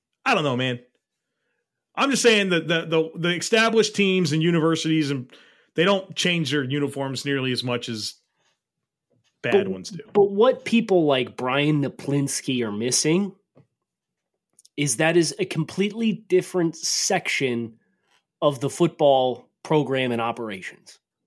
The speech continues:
Speaker 2: Do you think the head coach is sitting there drawing up fucking helmet designs?
Speaker 1: No, no, no.
Speaker 2: No.
Speaker 1: Yeah, yeah, I, yeah.
Speaker 2: They're not. So just enjoy a nice, fun new helmet.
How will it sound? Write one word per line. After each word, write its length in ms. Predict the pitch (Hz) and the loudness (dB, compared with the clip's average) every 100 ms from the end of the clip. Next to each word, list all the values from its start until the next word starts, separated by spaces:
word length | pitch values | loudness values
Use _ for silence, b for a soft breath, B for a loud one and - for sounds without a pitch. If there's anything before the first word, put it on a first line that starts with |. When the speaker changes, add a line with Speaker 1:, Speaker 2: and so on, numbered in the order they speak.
| _ _ _ _ | _ _ _ _
Speaker 2:
Do 80 | 151 | 0
you 80 | 170 | 2
think 240 | 190 226 | 4 4
the 80 | 226 | 2
head 240 | 160 196 180 | 4 2 2
coach 320 | 165 185 180 | 4 4 4
is 120 | 190 | 0
sitting 220 | - 180 | 0 0
there 180 | 165 175 | 2 2
drawing 400 | 151 - 135 151 | 0 -2 0 2
up 240 | 160 160 - | 0 -2 -6
fucking 460 | - 160 151 135 | -2 0 0 -2
helmet 500 | 120 135 147 170 180 - | 0 0 2 2 0 -8
designs? 640 | 151 147 160 175 190 - - _ _ _ _ B B B _ _ - | -4 0 2 2 2 -2 -10 _ _ _ _ B B B _ _ -2
Speaker 1:
No, 220 | 196 87 - | -2 -2 -8
no, 220 | 190 107 - | -8 -8 -6
no. 80 | 160 | 2
Speaker 2:
No. 180 | 202 180 | 4 4
Speaker 1:
Yeah, 40 | 110 | 4
yeah, 220 | 147 110 | 0 -4
I, 80 | 143 _ | -12 _
yeah. 160 | 147 98 - _ _ _ _ _ | -14 -14 -16 _ _ _ _ _
Speaker 2:
They're 140 | - 185 | 0 2
not. 440 | 202 185 107 82 - _ _ _ _ _ | 4 2 0 -6 -16 _ _ _ _ _
So 160 | - 202 | -4 -2
just 340 | 214 269 277 | 4 4 6
enjoy 460 | 277 196 180 170 156 | 4 6 4 6 4
a 60 | |
nice, 360 | 135 143 160 160 | 4 2 2 0
fun 460 | - - 147 143 139 | -4 0 2 2 2
new 180 | 143 | 0
helmet. 440 | 127 120 95 - | -2 -6 -8 -12